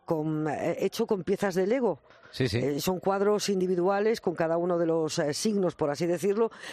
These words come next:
Speaker 1: que cuestan ciento sesenta mil euros cada uno. En total, casi un millón de, dos millones de pavos cuesta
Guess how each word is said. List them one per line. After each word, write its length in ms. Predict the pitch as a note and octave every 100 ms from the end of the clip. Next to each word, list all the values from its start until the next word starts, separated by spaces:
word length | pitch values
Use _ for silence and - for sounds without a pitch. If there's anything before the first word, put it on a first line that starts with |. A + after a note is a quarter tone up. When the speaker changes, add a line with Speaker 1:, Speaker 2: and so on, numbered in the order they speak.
| -
Speaker 1:
que 100 | G3
cuestan 400 | F3 F#3+ - A3 - - -
ciento 300 | A3+ A3+ G3
sesenta 340 | F3+ G3+ F#3+
mil 340 | F#3 F#3 F3+ F3
euros 380 | - G3 F3+ E3+
cada 180 | E3+ E3+
uno. 180 | A3+
En 100 | F3
total, 440 | E3+ D#3+ G3 G#3 G3
casi 260 | G3 -
un 140 | G3 F3
millón 240 | F3+ F3
de, 340 | E3+ D#3+ D#3 D3 C3
dos 160 | F#3+ F3+
millones 380 | F#3+ F#3 F3+
de 180 | D#3+ E3
pavos 380 | D3 F3+ D3+ -
cuesta 400 | D#3+ D3 D3+ C3